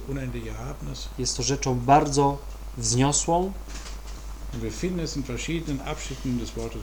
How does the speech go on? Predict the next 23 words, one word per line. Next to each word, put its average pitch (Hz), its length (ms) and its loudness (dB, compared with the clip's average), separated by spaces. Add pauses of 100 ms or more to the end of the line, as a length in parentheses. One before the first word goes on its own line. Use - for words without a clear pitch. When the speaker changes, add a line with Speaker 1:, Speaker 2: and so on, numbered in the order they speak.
Speaker 1:
Gottes 101 320 -8
noch. 92 140 -6 (340)
Speaker 2:
I 139 280 2
znajdujemy 135 640 6
te 151 120 0
prawdy 131 340 2
jeszcze 123 260 2
w 113 100 -4
wielu 147 280 6
innych 131 300 2
wierszach 120 360 2
Słowa 117 280 0
Bożego. 98 420 -4 (1000)
Speaker 1:
Ein 131 140 2
hohes 220 340 8
Vorrecht, 196 540 2 (1000)
Speaker 2:
Jest 120 220 2
to 110 220 2
wielkim 151 720 6
przywilejem, 196 840 6 (560)
Speaker 1:
eine 117 180 -4
hohe 117 260 -4 (100)
Verantwortung. - 600 -8